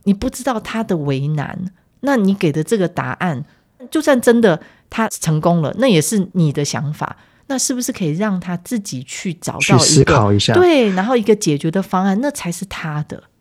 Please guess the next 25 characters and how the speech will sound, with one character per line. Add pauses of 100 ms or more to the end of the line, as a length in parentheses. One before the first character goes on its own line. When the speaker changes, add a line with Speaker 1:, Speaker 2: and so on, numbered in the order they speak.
(540)
Speaker 2:
特
别
是
国
中
了
哈， (120)
的
确
需
要。
Speaker 1:
是。
Speaker 2:
不
过， (140)
偏
偏
老
师，
您
的
这
个
孩
子
哈，